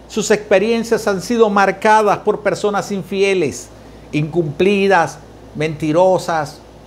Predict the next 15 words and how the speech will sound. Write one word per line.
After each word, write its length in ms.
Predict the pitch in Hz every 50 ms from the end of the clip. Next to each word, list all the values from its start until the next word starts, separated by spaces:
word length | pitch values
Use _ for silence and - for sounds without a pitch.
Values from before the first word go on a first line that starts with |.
| - -
engañosas. 960 | 156 160 156 151 139 139 143 156 180 202 190 156 - 156 131 - - - - - - - - - - - - - - - - - - - - - - - - - - - -
Piensan 600 | 156 170 190 196 196 175 - 208 185 175 170 165 175 175 - - - - - - - - - - - - - -
que 160 | - 185 175
Dios 320 | 156 185 233 240 226 233
es 120 | 240 226 226
como 260 | - 214 208 208 220
un 100 | 214 226
hombre 260 | 220 202 185 185 180
cualquiera, 600 | 185 190 180 165 - 185 180 175 170 151 131 - - - - - - - - - - - - - - -
que 80 | - 175
es 80 | 156 -
falso, 640 | - 165 165 170 180 175 175 - - 156 123 - - - - - - - - - - - - - - - - - -
que 280 | 175 165 160 190 202
es 120 | 175 - -
engañador. 720 | 151 135 135 135 139 139 139 135 135 147 151 147 143 127